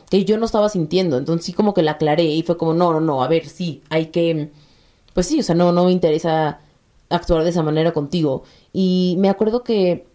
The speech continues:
después, o sea, volvimos a coger y tuvimos hasta una plática de, de por qué, em, estas relaciones no tienden a funcionar, pero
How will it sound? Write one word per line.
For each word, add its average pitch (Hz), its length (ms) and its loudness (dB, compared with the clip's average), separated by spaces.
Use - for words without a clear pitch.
después, 202 640 -2
o 214 60 -8
sea, 196 180 0
volvimos 190 360 0
a 202 40 -6
coger 214 400 -4
y 202 60 -2
tuvimos 220 340 -2
hasta 214 160 -4
una 208 240 -2
plática 202 480 -2
de, 180 300 0
de 180 300 2
por 190 360 0
qué, 220 520 -2
em, 202 600 2
estas 214 320 0
relaciones 185 640 2
no 190 120 2
tienden 185 380 0
a 175 40 0
funcionar, 151 680 -2
pero 160 360 2